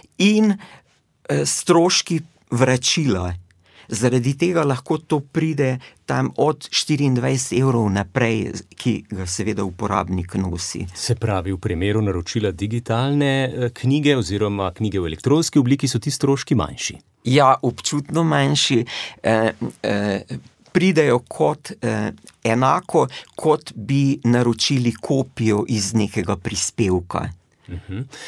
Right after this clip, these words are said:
Speaker 2: Eh, kakšna pa so ta gradiva? Mogoče imajo zdaj poslušalci v glavnem v mislih knjige, ampak, eh,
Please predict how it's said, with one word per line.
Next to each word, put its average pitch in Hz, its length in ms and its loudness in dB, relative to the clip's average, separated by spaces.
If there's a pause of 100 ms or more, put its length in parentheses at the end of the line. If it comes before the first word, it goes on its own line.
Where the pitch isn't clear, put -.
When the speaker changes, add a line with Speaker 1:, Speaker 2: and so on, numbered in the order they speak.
(140)
Speaker 2:
Eh, 104 180 -2 (200)
kakšna 202 420 2
pa 127 140 0
so 123 200 2
ta 82 320 -2
gradiva? 80 680 -6
Mogoče 95 720 -2
imajo 92 280 -4
zdaj 104 160 -4
poslušalci 104 720 -2
v 101 80 0
glavnem 98 360 -2
v 98 120 -2
mislih 101 540 -6
knjige, 120 560 2 (300)
ampak, 107 420 -4
eh, 117 80 2